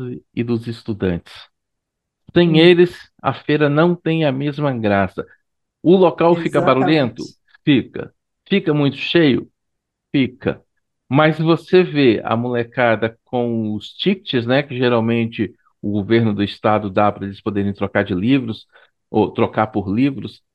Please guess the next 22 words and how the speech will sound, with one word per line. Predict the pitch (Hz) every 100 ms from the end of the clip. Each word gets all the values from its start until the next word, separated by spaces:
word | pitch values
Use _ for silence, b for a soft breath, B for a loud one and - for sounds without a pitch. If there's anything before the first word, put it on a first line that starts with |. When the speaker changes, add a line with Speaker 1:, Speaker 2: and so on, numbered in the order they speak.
| _
Speaker 1:
e | - 123
também | - 135 120 123 147 139 - _
contando, | - 151 147 143 147 156 160 139 123 104 - _ _ _ _ _ _ _ _
no | - 117
caso | 117 139 147
seriam | - 127 131
as | 120
moedinhas, | 117 113 95 87 135 156 123
mas | 113 123
na | 123
verdade | 117 113 143 -
contando | 135 113 139 143
as | 123
notinhas | 131 120 117 - 160 160 131 110 B B B
na | - 139
carteira | 135 107 - 143 147
pra | 143 147
saber | - 127 117 160
se | 165 135
dá | 110 101 135
pra | 180 185
comprar | - 143 120 117 135 190 220